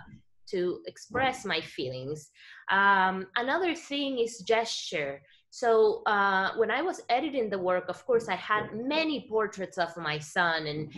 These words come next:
but the ones that I chose for this work, most of the ones that I gravitated towards are the ones where he's kind of, like, in this suspended state. He's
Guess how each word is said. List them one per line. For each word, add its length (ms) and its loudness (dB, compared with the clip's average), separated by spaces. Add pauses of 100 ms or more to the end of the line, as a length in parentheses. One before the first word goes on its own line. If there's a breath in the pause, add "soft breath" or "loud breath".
(200 loud breath)
but 220 2
the 100 2
ones 440 -2
that 100 -2
I 140 0
chose 480 -4
for 200 -4
this 320 -6
work, 420 -2 (440 soft breath)
most 280 -4
of 80 -4
the 120 -2
ones 200 -2
that 100 -2
I 80 -4
gravitated 720 -2
towards 360 -4
are 160 0
the 100 -4
ones 600 -6
where 220 -6
he's 440 -12 (100)
kind 140 -8
of, 100 -14
like, 320 -6
in 160 -12
this 220 -14
suspended 640 -10
state. 580 -6
He's 300 -12